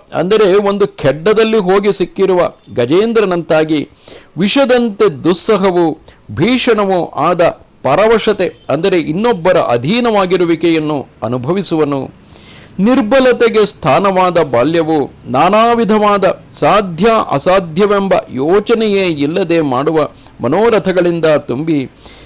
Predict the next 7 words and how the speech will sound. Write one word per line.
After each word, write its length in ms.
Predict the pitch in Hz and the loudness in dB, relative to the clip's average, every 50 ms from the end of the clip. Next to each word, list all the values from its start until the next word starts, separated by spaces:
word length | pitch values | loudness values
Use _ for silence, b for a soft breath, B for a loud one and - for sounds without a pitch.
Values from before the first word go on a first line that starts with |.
| B B - | B B -2
ವ್ಯರ್ಥವಾದ 640 | 156 208 233 226 - - 254 254 240 233 240 240 226 | 0 0 0 0 -2 -2 0 2 4 4 4 2 2
ಕಲ್ಪನೆಗಳಿಂದ 800 | 220 - 202 175 196 196 233 226 220 202 190 190 185 185 180 180 | 2 2 2 0 2 2 0 0 0 0 0 0 0 0 0 0
ಕೂಡಿ 500 | 170 - - 170 170 165 165 156 - - - - - - | -2 0 0 0 2 2 2 0 -2 -4 -10 -14 -8 -6
ಅತ್ಯಂತ 480 | 160 165 - - 226 233 240 247 226 | -6 -6 -4 -2 0 0 0 2 0
ದೀರ್ಘವಾದ 880 | 262 214 160 160 180 214 233 220 180 156 151 196 233 226 233 233 220 196 | 0 2 2 2 2 0 0 -2 -4 -4 -2 0 2 2 2 2 2 0
ದುಃಖಕ್ಕೆ 720 | 202 160 135 139 160 - - 208 180 160 - - 170 156 139 | 0 0 -2 -4 -4 -2 -2 -4 -4 -2 -2 -2 0 0 -2
ಕಾರಣವಾಗುವುದು. 1040 | - - 123 110 117 143 165 165 151 147 139 139 139 139 135 143 135 135 123 113 | -2 -4 -4 -2 -2 0 -2 -2 0 0 0 0 -2 -2 -2 -2 0 -2 -2 -2